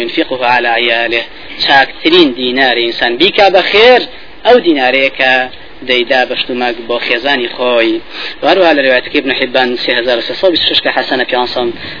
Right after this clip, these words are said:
ڕۆژێ بە هاوڵانی فەرموو: "خێر بکەن." سەحابی گوتی: "پێغەمبەری خوا، دینارێکم هەیە."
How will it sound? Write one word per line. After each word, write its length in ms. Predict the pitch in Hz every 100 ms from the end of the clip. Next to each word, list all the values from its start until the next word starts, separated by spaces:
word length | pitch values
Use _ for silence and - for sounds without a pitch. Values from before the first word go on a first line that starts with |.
| -
ڕۆژێ 200 | 165 160
بە 40 | 139
هاوڵانی 420 | 139 135 135 131 120
فەرموو: 280 | 123 123 120
"خێر 200 | 185 202 196
بکەن." 240 | 180 165 165 - - - -
سەحابی 320 | 165 156 160
گوتی: 240 | 170 170 156
"پێغەمبەری 340 | 147 139 139 131
خوا، 120 | 131
دینارێکم 640 | 127 131 175 175 165 156 147
هەیە." 160 | 143